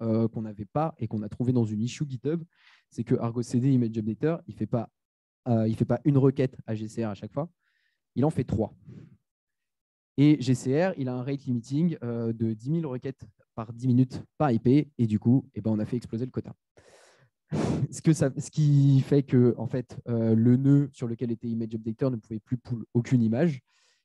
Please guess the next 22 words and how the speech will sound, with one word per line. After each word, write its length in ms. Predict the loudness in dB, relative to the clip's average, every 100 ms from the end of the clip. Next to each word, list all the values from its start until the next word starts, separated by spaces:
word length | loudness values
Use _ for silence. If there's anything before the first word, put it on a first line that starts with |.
| _
et, 160 | 2 4
euh, 260 | 4 2 0
du 100 | -4
coup, 100 | -8
bah, 100 | -6
il 60 |
y 40 | -6
avait 160 | -8
certaines 320 | -10 -8 -6
applications 380 | -6 -8 -10 -8
qui 120 | -10
se 100 | -4
mettaient 320 | -2 0 0 -2 2
plus 120 | 2
à 60 |
jour, 240 | 4 2 2
voire 300 | 0 0 0
qui 140 | -2
n'étaient 240 | -2 -2 -8
plus, 380 | -2 0 0 0
euh, 300 | -2 0 0
disponibles. 500 | -2 -8 -8 -8